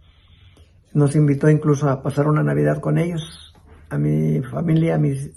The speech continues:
a mis hijos, a mi esposa y a mí. Y estuvimos en una Navidad ahí en Pastejé. Él tenía ahí en Pastejé,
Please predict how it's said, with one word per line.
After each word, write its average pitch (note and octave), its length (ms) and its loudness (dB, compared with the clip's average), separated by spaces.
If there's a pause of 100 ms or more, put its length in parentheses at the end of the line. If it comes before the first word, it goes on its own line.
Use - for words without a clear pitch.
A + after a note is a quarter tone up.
a C#3+ 40 -6
mis C3+ 200 -4
hijos, D3 160 -4
a D3+ 80 -2
mi D3+ 100 0
esposa C#3 320 -4
y D3+ 60 -2
a D#3 80 0
mí. F#3 320 -4 (720)
Y D#3 40 0
estuvimos D3 460 2
en D3 360 -2
una D#3 180 2
Navidad D3 420 2
ahí D3+ 160 0
en D3 120 0
Pastejé. D3 600 -4 (500)
Él D3 160 0
tenía D#3 680 4
ahí D3 260 0
en D3+ 120 2
Pastejé, D3 680 -2